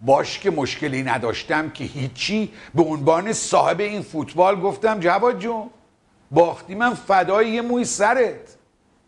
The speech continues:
بعد ادامه می‌ده به کریم انصاری فرد هم همین را گفتم.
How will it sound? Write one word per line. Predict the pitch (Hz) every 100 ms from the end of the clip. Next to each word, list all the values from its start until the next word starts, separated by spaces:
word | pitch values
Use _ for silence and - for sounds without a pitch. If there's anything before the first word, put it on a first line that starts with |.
| _ _ _ _ _ _ _
بعد | 123 156 170
ادامه | 156 120 104 123
می‌ده | 185 185 226 196 - - -
به | 160
کریم | - - 147 147 180 226 254 226 - - _ _ _ 156
انصاری | 160 143 - 165 151 143
فرد | - 180 269 - -
هم | 180 135
همین | 143 135 117
را | 104 -
گفتم. | - 85 -